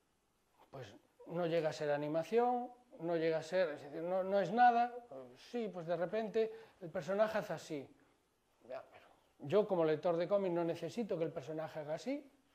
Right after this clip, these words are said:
y como, mm, espectador de animación necesito que el personaje haga algo más que así.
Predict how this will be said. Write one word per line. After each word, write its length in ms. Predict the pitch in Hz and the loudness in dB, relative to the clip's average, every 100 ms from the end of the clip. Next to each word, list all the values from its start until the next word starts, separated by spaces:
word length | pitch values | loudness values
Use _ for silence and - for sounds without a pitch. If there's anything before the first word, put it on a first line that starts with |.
| _ _ _ _ _ _ _ - | _ _ _ _ _ _ _ -6
y 240 | 147 151 147 | -2 -2 -4
como, 500 | - 147 139 143 143 - - _ _ - | 2 2 4 2 0 -4 -20 _ _ -10
mm, 300 | 147 147 135 131 131 123 - - - | -6 -6 -2 0 0 -4 -10 -12 -8
espectador 540 | - 165 156 165 175 | 0 0 4 4 6
de 80 | 185 | 6
animación 640 | 190 196 196 220 226 226 | 4 2 4 6 6 4
necesito 600 | 160 147 156 190 170 208 | 0 0 0 0 2 2
que 60 | 180 | 2
el 80 | 151 | 0
personaje 520 | 131 147 160 165 190 | -2 0 0 0 -2
haga 280 | 180 165 160 | 0 2 6
algo 200 | 170 160 | 6 6
más 200 | 156 151 | 2 0
que 100 | - | -4
así. 340 | 135 240 247 | -4 -4 -6